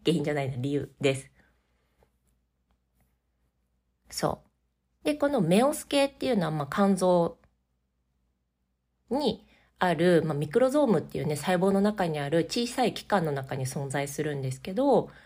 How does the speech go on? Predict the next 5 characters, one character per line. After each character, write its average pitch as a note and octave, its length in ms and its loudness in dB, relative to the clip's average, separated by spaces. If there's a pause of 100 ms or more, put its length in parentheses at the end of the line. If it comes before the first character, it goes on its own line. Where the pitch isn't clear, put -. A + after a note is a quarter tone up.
(1200)
こ A#3+ 140 -2
こ B3 340 4 (1200)
で D#4+ 280 2
お G3+ 60 2
酒、 G#3 540 0